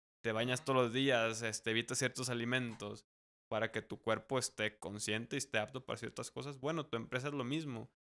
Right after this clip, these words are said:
Speaker 1: No porque tu negocio empiece a irle bien, le va a ir bien siempre. Porque, por ejemplo, ¿cuánta gente no le metió toda su, su idea a un negocio de, digamos, un salón de fiestas y nunca consideraron que podía haber una pandemia?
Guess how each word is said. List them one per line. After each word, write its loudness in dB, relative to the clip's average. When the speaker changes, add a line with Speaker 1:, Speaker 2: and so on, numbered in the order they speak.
Speaker 1:
No -2
porque -2
tu -4
negocio 0
empiece -6
a 0
irle -2
bien, 0
le 6
va 4
a 6
ir 2
bien 2
siempre. 0
Porque, -4
por -6
ejemplo, 0
¿cuánta 0
gente -2
no 2
le 4
metió 0
toda 6
su, 2
su -2
idea 4
a 4
un 2
negocio 6
de, 2
digamos, 2
un -4
salón 0
de 0
fiestas 0
y 2
nunca 0
consideraron 2
que -2
podía -2
haber 0
una 0
pandemia? 0